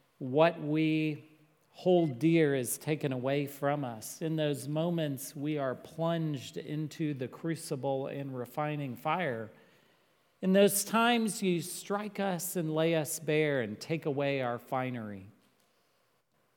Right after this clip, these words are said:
In those times you take away what we depend on. In those times we think much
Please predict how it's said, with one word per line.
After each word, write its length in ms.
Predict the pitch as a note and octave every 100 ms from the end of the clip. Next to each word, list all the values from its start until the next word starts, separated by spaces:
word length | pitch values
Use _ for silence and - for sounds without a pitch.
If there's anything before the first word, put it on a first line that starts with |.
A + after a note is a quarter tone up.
| _
In 80 | C#3
those 260 | C3 B2+ -
times 560 | - D#3 D3+ C#3 B2
you 240 | B2+ A#2 G#2+ - _ _ _ _ _ _ _ _
take 180 | E3 D3+
away 300 | C#3 C#3+ C#3
what 240 | B2 A#2+
we 180 | C3 C3+
depend 500 | A#2 A#2 - B2+ A#2
on. 340 | G#2 G2 G2+ G2 _ _ _ _ _ _ _ _ _ _ _ _ _ _ _ _ A#2+
In 80 |
those 320 | A#2 A#2+ A#2+ -
times 600 | D3+ D3 C#3+ C3+ C3 C3
we 200 | B2+ B2
think 440 | - E3 D3 -
much 520 | B2 D3 C#3+ - -